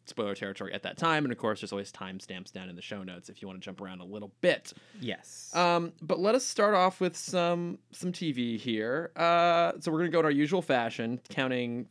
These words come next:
Speaker 1: from five up to one, going back and forth and, and catching whenever we have a similar thing. So Cameron, why don't you start us off? What was your number five T V show of twenty twenty-one?
Speaker 2: Great. I think we, we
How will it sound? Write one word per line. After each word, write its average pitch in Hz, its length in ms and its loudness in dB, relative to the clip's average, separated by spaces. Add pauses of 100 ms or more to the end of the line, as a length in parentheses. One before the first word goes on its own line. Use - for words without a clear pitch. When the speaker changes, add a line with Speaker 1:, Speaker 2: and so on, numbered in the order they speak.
Speaker 1:
from 131 200 2
five 117 320 0
up 117 160 -4
to 127 120 -2
one, 110 240 -2
going 110 160 -4
back 110 180 -2
and 117 100 -6
forth 104 380 -4
and, 101 220 -4
and 101 220 -4 (200)
catching 117 320 -2
whenever 104 220 -2
we 107 100 -4
have 107 140 -4
a 101 40 -6
similar 104 320 -6
thing. 104 300 -8 (520)
So 175 180 2
Cameron, 180 320 0
why 139 60 -2
don't 196 40 0
you 214 60 0
start 190 180 0
us 147 80 -4
off? 101 180 0
What 131 100 0
was 151 120 0
your 156 80 2
number 147 360 2
five 120 840 0 (340)
T 123 220 -4
V 117 160 -2
show 92 460 -6
of - 160 -10
twenty 113 480 -8
twenty-one? - 480 -14 (120)
Speaker 2:
Great. 123 220 -2
I 127 160 -2
think 175 340 2 (120)
we, 165 400 0
we 156 320 -4